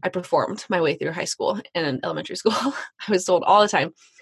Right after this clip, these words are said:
"If you could just control your mouth, your chatter, your performance right now, then we really could get somewhere with your education." And so I think it's no surprise to my family I do what I do now.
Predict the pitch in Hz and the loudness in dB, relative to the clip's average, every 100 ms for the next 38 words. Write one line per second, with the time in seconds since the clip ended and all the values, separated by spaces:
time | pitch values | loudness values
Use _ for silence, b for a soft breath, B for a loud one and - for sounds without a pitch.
0 | B B 214 262 269 269 226 247 - 247 | B B 4 6 6 4 2 -2 2 2
1 | 202 - 214 190 190 180 151 160 196 - | 2 2 6 8 8 6 4 2 0 -2
2 | 190 165 - - 196 165 170 165 165 B | -2 -4 -6 -2 4 6 6 6 2 B
3 | B B 185 180 190 - 190 185 214 240 | B B 2 2 0 2 4 6 4 2
4 | - - 220 233 240 240 247 214 202 190 | -4 0 0 2 2 4 2 2 2 2
5 | 175 185 180 180 196 180 165 - - 180 | 4 6 6 4 0 0 0 0 -4 -4
6 | 165 156 143 143 165 - 127 - - - | -2 -2 -2 -4 -6 -6 -6 -6 -10 -6
7 | - - - - B B B B - 220 | -6 -6 -8 -14 B B B B 2 2
8 | 214 - 208 196 185 170 - 196 190 208 | 4 6 8 10 8 6 2 0 0 2
9 | 185 - 190 185 190 190 190 170 160 - | 2 0 0 4 2 2 -4 -2 -2 -4
10 | 165 165 160 147 139 165 160 147 151 147 | -6 -6 -8 -8 -6 -6 -6 -6 -6 -6
11 | 139 139 151 143 180 | -6 -6 -6 -6 -6